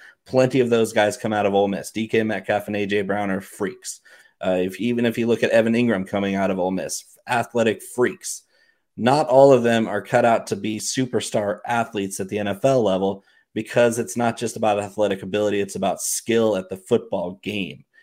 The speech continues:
And D K Metcalf was pretty raw coming in, but he turned into a good football player.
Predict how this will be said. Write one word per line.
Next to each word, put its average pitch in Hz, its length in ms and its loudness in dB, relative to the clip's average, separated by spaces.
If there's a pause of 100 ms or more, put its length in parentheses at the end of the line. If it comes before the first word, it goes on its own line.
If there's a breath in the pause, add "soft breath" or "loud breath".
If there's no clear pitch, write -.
(220 soft breath)
And 98 280 -2
D 117 140 -2
K 120 140 4
Metcalf 113 500 0
was 107 160 -2
pretty 131 300 -4
raw 120 240 0
coming 95 360 -4
in, 82 240 -14
but 101 160 -12
he 123 200 -8
turned 117 300 -2
into 110 240 0
a 95 60 -2
good 90 240 -6
football 87 340 -6
player. - 360 -12